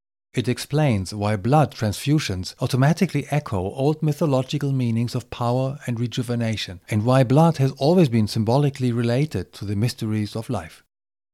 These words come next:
Its importance during sacrifice originated in the observation of life's circularity, that life and death are intimately related,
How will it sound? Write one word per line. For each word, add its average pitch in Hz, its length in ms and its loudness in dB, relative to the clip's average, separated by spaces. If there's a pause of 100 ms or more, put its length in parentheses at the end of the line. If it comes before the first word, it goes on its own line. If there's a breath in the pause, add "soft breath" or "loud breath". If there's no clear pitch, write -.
(120)
Its 135 200 -4
importance 139 720 -2
during 110 300 -2
sacrifice 98 800 -4
originated 165 760 2
in 131 120 -2
the 135 140 -4
observation 135 680 -2
of 92 160 -8
life's 123 440 -4
circularity, 120 920 -4 (120)
that 110 180 -4
life 151 320 0
and 139 140 -6
death 151 340 -4
are 117 200 -2
intimately 135 480 0
related, 117 580 -4